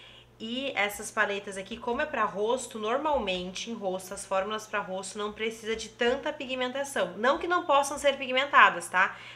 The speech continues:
Mas não tanta quanto uma sombra. Tanto é que a textura, Kai, dessas sombras cintilantes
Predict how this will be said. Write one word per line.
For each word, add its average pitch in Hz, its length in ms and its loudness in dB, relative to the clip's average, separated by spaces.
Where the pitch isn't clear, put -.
Mas 208 260 2
não 269 220 4
tanta 254 440 6
quanto 233 580 2
uma 262 280 0
sombra. 208 500 -2
Tanto 214 160 -2
é 226 40 2
que 233 80 -2
a 233 60 0
textura, 233 600 0
Kai, 170 360 0
dessas 196 340 -2
sombras 190 320 -4
cintilantes 190 800 -4